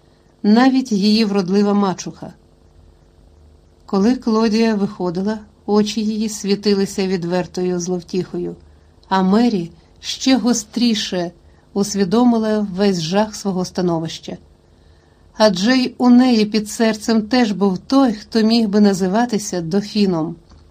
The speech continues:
"Боже, що ж вони зробили зі мною?" злякано думала вона. Лягла в ліжко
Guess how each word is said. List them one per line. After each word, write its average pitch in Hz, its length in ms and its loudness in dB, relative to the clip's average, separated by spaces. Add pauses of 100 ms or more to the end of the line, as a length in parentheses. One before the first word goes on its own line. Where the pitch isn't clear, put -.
(1300)
"Боже, 185 540 2 (320)
що - 460 0
ж 196 100 0
вони 214 240 2
зробили 214 440 2
зі 208 140 2
мною?" 208 420 4 (560)
злякано 202 540 0
думала 190 340 0
вона. 185 320 0 (800)
Лягла 202 320 2
в 180 60 -2
ліжко 202 520 -2